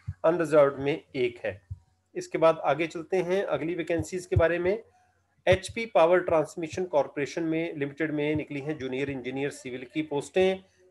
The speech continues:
Total vacancies हैं यहाँ पाँच और इसका code है नाइन हंड्रेड। और इस, इन पांच vacancies में से ईडब्ल्यूएस के लिए दो, एससी अनरिजर्व्ड के लिए एक, एसटी के लिए एक, ओबीसी अनरिजर्व्ड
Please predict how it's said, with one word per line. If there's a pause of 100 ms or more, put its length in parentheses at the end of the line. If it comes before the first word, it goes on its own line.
Total
vacancies
हैं
यहाँ
पाँच (360)
और
इसका
code
है
नाइन
हंड्रेड। (440)
और
इस,
इन
पांच
vacancies
में
से
ईडब्ल्यूएस
के
लिए
दो, (400)
एससी
अनरिजर्व्ड
के
लिए
एक,
एसटी (460)
के
लिए
एक,
ओबीसी
अनरिजर्व्ड